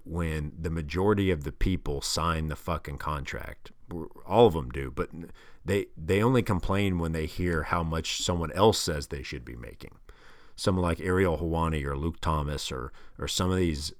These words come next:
uh, uh, M M A broadcasters that have to fill a,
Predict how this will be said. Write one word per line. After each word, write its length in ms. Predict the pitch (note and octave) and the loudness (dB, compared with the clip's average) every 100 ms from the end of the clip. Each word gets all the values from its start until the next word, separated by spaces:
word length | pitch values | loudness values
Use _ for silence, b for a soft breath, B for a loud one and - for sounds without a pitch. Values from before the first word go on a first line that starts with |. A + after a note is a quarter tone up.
| - | -8
uh, 300 | C#2+ C#2 C#2+ b b b b - - | -6 -6 -8 b b b b -20 -8
uh, 220 | D2 C2+ - | -6 -6 -2
M 160 | F#2 | 0
M 140 | F#2 F2 | 2 4
A 400 | E2+ E2 D#2 D#2+ _ _ _ _ _ - - _ - - | 4 4 0 -4 _ _ _ _ _ -20 -20 _ -16 -10
broadcasters 840 | G2 F#2+ G#2+ - F2 D#2+ - D2+ - | 0 4 4 4 0 0 -2 -6 -6
that 100 | D#2+ | -2
have 280 | F2 F2 - | 0 0 -2
to 140 | F2 | -4
fill 720 | - - G2+ F#2 D#2+ D2+ D2 _ b b - | -4 -4 0 2 2 -2 -6 _ b b -10
a, 100 | D#2 | -10